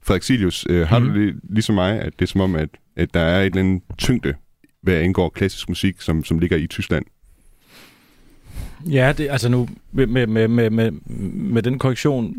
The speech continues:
Speaker 3: Valdemar kom med in mente, så, så, så vil jeg sige ja. Altså, den tysksprogede musik, eller den tyske,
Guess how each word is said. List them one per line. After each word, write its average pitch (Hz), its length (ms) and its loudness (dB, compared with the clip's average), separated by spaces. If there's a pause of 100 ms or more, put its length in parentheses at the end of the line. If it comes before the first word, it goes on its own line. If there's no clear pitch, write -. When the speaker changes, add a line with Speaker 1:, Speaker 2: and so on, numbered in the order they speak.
Speaker 3:
Valdemar 120 400 0
kom 131 220 0
med 113 340 0
in 117 160 2
mente, 113 300 2
så, 127 420 -2
så, 127 400 0
så - 140 0
vil 135 100 2
jeg 120 100 2
sige 113 220 -2
ja. 110 240 2
Altså, 117 160 -4
den 113 120 0
tysksprogede 110 1080 -2 (140)
musik, 123 440 0
eller 113 120 -2
den 107 100 -4
tyske, - 340 -2